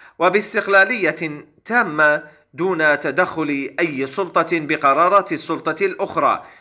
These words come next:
إلا وفق ما يسمح به الدستور والقانون. وتكون الحكومة اللامركزية المؤلفة من رئيس الوزراء والوزراء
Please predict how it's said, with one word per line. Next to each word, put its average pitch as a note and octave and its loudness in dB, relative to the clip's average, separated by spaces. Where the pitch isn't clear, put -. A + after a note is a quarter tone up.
إلا C#3 2
وفق E3+ 0
ما C#3 2
يسمح D#3+ -2
به F#3 -2
الدستور D#3 -2
والقانون. D3 0
وتكون C3 0
الحكومة D3+ -4
اللامركزية C#3 0
المؤلفة D#3 0
من C3+ -4
رئيس B2+ -2
الوزراء C#3+ 2
والوزراء F3+ 2